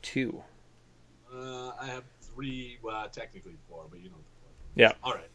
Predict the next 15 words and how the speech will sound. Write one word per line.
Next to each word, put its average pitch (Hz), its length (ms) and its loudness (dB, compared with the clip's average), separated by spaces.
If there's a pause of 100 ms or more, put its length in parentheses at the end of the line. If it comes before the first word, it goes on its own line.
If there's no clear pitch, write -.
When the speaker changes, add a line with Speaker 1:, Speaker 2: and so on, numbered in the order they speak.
Speaker 2:
I'll 147 180 4
lead 123 180 0
off. 110 260 0 (600)
Puck - 260 2
just 170 300 -2
dropped. 139 400 0
I 120 40 -12
gotta 135 220 -2
get 127 200 -2
it 120 120 -10
in 120 140 -10
so 120 200 -6
it's - 120 -12
official. 104 540 -8 (320)
Detroit 170 360 0